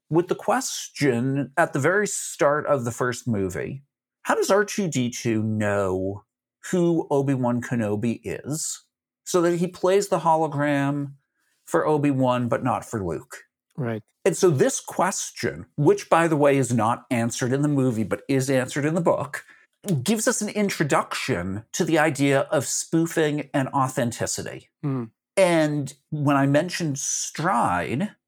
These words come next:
Speaker 1: spoofing is the S in Stride. And so we can start with that. We can continue to Ben Kenobi tampering with a power converter. And we can look at each of the threats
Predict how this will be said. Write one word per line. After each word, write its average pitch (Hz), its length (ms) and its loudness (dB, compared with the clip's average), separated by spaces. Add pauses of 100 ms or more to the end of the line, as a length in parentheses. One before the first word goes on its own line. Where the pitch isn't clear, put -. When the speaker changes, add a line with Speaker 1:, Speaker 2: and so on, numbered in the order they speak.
(300)
Speaker 1:
spoofing 139 640 -2
is 135 200 -2
the 123 160 -2
S 95 240 -2
in 98 180 -6
Stride. 117 920 -4 (580)
And 180 140 2
so 170 100 2
we 156 140 2
can 156 180 -2
start - 640 -4
with 170 220 -2
that. 110 400 0
We 117 140 -4
can 127 180 -4
continue 147 880 -4
to 139 160 -4
Ben 117 320 -2
Kenobi 117 560 0
tampering 113 560 -2
with 110 140 -4
a 113 60 -4
power 98 460 -2
converter. 90 920 -4 (460)
And 147 180 0
we 147 100 2
can 151 500 0
look 165 520 0 (120)
at 170 260 0
each 190 280 -2
of 185 200 0
the 160 100 -2
threats - 1120 -6